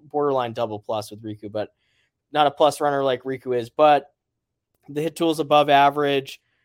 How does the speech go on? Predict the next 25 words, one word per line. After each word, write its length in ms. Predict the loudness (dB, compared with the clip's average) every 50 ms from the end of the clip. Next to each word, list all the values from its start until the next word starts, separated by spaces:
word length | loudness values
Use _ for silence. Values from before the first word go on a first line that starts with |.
| _ _ _ _ _ -6
I'd 180 | -6 -6 -4 -4
say 200 | -2 -2 -2 -2
raw 320 | 0 2 4 4 4 4
power, 600 | 2 -2 -2 0 2 2 2 2 0 -2 -2 -4
I 100 | -6 -8
mean, 200 | -8 -10 -8 -8
it's, 400 | -8 -8 -8 -10 -14 -16 -18 _ _ _ -6
it's 180 | -6 -6 -6
pretty 300 | -8 -4 -4 -2 -2 -4
solidly 600 | -8 -6 -4 -4 0 0 0 -2 -2 -4 -6 -4
average. 580 | -2 0 0 0 -2 -2 -6 -10 -10 -12 -16 -14
It's 180 | -14 -14 -10 -6
hard 200 | -6 -6 -6 -6
to 80 | -10 -10
not 300 | -8 -6 -6 -6 -8 -8
say 240 | -8 -6 -4 -4
that 340 | -4 -2 -4 -4 -4 -6 -8 -10
after 380 | -10 -10 -10 -10 -10 -10 -10 -10
the 100 | -12 -14
summer 320 | -12 -12 -12 -10 -10 -8
that 120 | -8 -8
he 80 | -8 -8
had 360 | -8 -6 -4 -4 -4 -4 -6
and, 280 | -8 -12 -14 -16 -18 -20 _ _ _ _ _ _ _ _ _ _ _ -14
and 340 | -14 -12 -12 -14 -16 -18